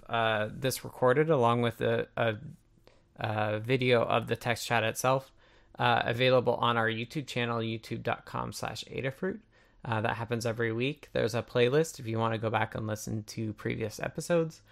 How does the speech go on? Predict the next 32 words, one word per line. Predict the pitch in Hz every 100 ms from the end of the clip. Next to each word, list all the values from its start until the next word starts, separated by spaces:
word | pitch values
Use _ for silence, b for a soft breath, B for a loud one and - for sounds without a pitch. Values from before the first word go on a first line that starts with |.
| b b b -
Um, | 123 120 113 117
in | - 147
the | 135
description | 139 - 165 - 151
of | 131
that | 127 131
video, | 131 139 170
there's | 151 123 120
a | 117
link | 117 120 -
to, | - 127 117 117 117 b b b -
uh, | 120 113 113 117 -
the | 127 123 117 113
notes, | 110 147 - -
which | 131 117 -
include, | 120 - 127 123 117 113 -
uh, | - - - -
time | 151 165
codes. | 196 208 -
So | - 120
if | 117 110
you | 123
wanna | 123 120
skip | 117 123 120
around, | 117 117 113
you, | 110 107 - b b _
you | 110
can | -
do | 120 180
that. | 156 - - b b b b -
Um, | 120 117 113 113 - _ _ _ _ _ _ _ -
so | 131 120 120 117